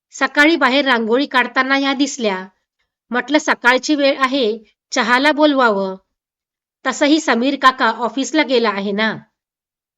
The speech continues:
या घरात एकट्या बसून काय करणार? आणि बाबाही ऑफिसच्या कामाने बाहेरगावी गेले आहेत. घरात आपण दोघीच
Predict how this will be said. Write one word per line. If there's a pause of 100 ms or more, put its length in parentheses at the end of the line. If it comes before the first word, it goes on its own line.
(120)
या
घरात (100)
एकट्या
बसून
काय
करणार? (580)
आणि
बाबाही
ऑफिसच्या
कामाने
बाहेरगावी
गेले
आहेत. (880)
घरात
आपण
दोघीच